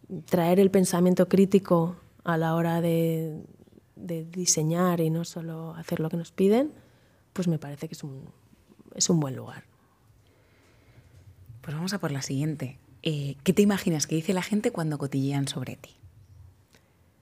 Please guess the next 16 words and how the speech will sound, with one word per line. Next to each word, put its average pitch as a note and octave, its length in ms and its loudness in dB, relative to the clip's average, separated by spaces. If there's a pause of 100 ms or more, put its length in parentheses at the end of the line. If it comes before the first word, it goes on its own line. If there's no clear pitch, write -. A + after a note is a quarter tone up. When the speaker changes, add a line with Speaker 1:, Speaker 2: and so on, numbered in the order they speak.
(2000)
Speaker 1:
Pues, F3 640 6
mira, E3+ 380 4 (480)
eh, F3+ 640 0 (880)
yo A3 140 8 (380)
puedo A3+ 260 10
ser A3 200 4
la A#3 100 8
persona G3+ 320 4
más G3+ 160 6
neurótica G3 460 6
del F3+ 100 4
mundo G#3 180 8
e - 20 10
imaginarme F#3 520 4
cosas G#3 300 0
horrorosas, F#3 560 -4